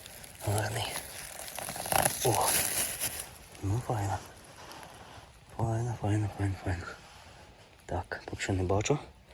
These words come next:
Йдемо далі крутитися. Щось знайду, ключ. Пішов далі. І знайшов я ще одну шапку. Одна шапка стерчить. Ось така конкретна.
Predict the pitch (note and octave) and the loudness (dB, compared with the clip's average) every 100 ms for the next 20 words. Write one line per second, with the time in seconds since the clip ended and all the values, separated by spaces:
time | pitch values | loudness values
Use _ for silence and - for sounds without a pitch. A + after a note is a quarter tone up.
0 | - - - - - G2 G#2 G2+ G2 F2+ | -18 -16 -16 -18 -6 2 4 6 4 4
1 | F#2 - - G2+ F#2+ G2 - G#2+ - A#2+ | 4 2 0 2 2 2 4 4 6 6
2 | G#2+ G2+ B2 - G#2 - - - - - | 6 6 6 6 6 6 2 -2 -2 0
3 | - - - - F#2+ - F#2 F2 F#2+ B2+ | 0 0 4 10 12 12 12 12 12 12
4 | C#3+ D3 - - - - - - - - | 12 12 12 -2 -6 -6 -4 -2 -2 -4
5 | - - - - - - - - - A#2 | -6 -8 -8 -4 0 2 4 4 8 10
6 | D3+ - - - - G2 F#2+ F#2+ B2 C3+ | 10 10 4 2 6 8 10 10 12 12
7 | C#3 - A#2 G#2 G#2+ - A2 G#2 - G#2 | 12 12 12 10 6 6 4 2 2 2
8 | - - - - - - - - - - | 2 -2 -8 -6 -4 0 4 4 4 0
9 | C#3+ D#3+ C#3 G#2 - G2+ - A2 G2+ G2+ | 2 4 8 8 8 2 4 6 8 10
10 | - - - - - - - - - - | 10 8 6 2 2 0 -4 -6 -6 -2
11 | - G#2+ A2 - G#2+ A#2+ D3 D#3+ E3 | 4 8 8 8 6 8 8 8 8